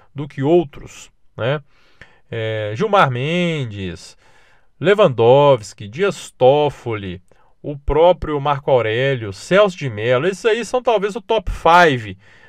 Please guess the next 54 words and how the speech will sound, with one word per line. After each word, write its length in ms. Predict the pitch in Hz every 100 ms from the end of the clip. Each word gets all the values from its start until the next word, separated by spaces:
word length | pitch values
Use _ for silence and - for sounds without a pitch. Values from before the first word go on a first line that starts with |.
| _
da 100 | 131
canalice 640 | 135 170 165 139 151 156 147
do 100 | 160
S 180 | 156
T 100 | -
F. 400 | 165 143 104 -
Não 220 | 123 247 359
que 100 | 370
os 140 | 254
outros 180 | 320 320
sejam 220 | 302 302
bonzinhos, 460 | 302 226 180 240 151
não, 280 | 208 143
não 120 | 107 139
tô 140 | 269
dizendo 320 | 311 320 359
isso 160 | - 359
não. 240 | 196 104
Vamos, 340 | 107 240 339 254
ó, 180 | 180 127
Barroso, 680 | 175 147 123 208 285 131 92 - - - - -
ah, 240 | 139 214 262
mas 140 | 220
o 80 | 247
Barroso 520 | 247 220 156 233 277
é 60 | 285
contra 280 | 269 277
a 40 | 285
corrupção. 600 | 269 240 254 - 170 143
Sim, 500 | - - 220 262 240
ser 280 | - 180 180
contra 240 | 214 214
a 40 | 220
corrupção 440 | 202 180 - 220
não 100 | 247
é 40 |
mais 280 | 185 190 262
que 60 | 294
obrigação, 560 | 277 277 269 - 131
entretanto 460 | 135 143 180 190 196
ele 80 | 226
defende 360 | 247 240 233
o 40 | 262
aborto. 420 | 233 123 110 -
Então 220 | 123 175
pra 220 | 220 202
mim 260 | 160 190 240
não 140 | 254
tem 140 | 233 233
muita 180 | 226 240
conversa 440 | 247 185 202 -
também 300 | 226 202 233
não, 180 | 123 71
tá? 320 | 101 170